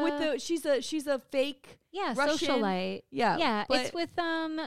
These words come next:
Speaker 2: the chick from My, My Girl.
Speaker 1: Oh, yeah, Anna Klumsky.
Speaker 2: Yes.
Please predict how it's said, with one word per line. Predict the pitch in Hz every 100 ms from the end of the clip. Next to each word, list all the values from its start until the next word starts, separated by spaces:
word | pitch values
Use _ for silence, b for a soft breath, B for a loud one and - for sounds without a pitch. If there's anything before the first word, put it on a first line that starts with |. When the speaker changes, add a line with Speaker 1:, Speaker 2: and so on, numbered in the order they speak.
| - 330
Speaker 2:
the |
chick | 302 - -
from | 349 320
My, | 330 381 320
My | 262 339
Girl. | 370 196 165 175 185 _ _ _ _ _ _ -
Speaker 1:
Oh, | 254 247
yeah, | 254 165 -
Anna | 254 247
Klumsky. | 220 247 240 - 175
Speaker 2:
Yes. | 254 247 175 196 - -